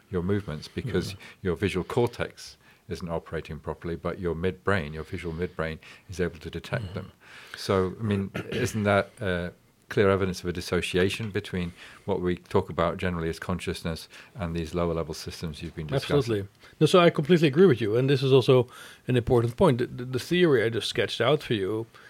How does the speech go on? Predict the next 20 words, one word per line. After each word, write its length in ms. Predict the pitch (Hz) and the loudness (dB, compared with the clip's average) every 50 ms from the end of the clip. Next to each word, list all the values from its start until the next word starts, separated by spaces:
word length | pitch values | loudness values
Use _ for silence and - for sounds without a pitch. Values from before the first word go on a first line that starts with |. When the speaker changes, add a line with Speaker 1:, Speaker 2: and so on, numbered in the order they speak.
| - _ - | -20 _ -10
Speaker 2:
in, 240 | - - 110 107 113 | -6 -4 -4 -4 -4
uh, 220 | 110 95 95 110 107 107 110 | -8 -8 -8 -8 -10 -10 -8
very 240 | 104 101 98 98 | -6 -6 -6 -4
rapidly, 540 | 104 120 143 139 - 117 - 101 92 92 110 - _ - - - - - - _ _ _ - 135 | -2 -2 -2 -2 -2 -6 -6 -4 -6 -6 -6 -10 _ -20 -20 -20 -20 -20 -20 _ _ _ -6 -4
uh, 160 | 117 117 120 117 - _ _ _ - 123 | -2 -2 -2 -4 -10 _ _ _ -10 -2
distributed 460 | 131 120 - - 185 165 151 135 120 | -2 -2 2 4 4 4 4 4 4
adaptive 300 | 131 131 - - - - | 4 4 4 2 -6 -2
control 600 | - 120 110 - - 151 139 127 117 110 - - - | -2 -2 0 4 6 8 8 8 8 6 4 2 2
in 200 | 135 131 127 123 | 2 4 4 6
these 260 | 156 196 208 - - | 6 6 6 6 4
components 880 | - 147 127 110 - 143 143 147 147 135 113 104 98 95 110 - - - - - - - - _ _ - | 4 4 4 4 4 4 4 4 4 2 2 -2 -4 -6 -6 -8 -8 -10 -12 -20 -20 -20 -20 _ _ -2
has 280 | - 127 135 127 - - | 2 2 2 2 0 -2
not 300 | 135 143 156 139 123 120 | 0 2 2 2 2 4
that 160 | 139 123 - | 4 4 4
much 220 | 139 135 120 - - | 4 0 2 0 -2
to 60 | - | -2
say 160 | - - 117 107 | 2 2 2 2
on 100 | 107 104 | 0 -2
consciousness. 800 | - 139 139 127 - 117 101 - 104 98 95 95 - - - - - | 0 0 0 0 -2 -6 -8 -8 -8 -8 -8 -10 -10 -14 -16 -12 -2
However, 560 | - 120 127 151 180 160 139 110 104 110 | 0 4 8 8 8 8 6 4 4 2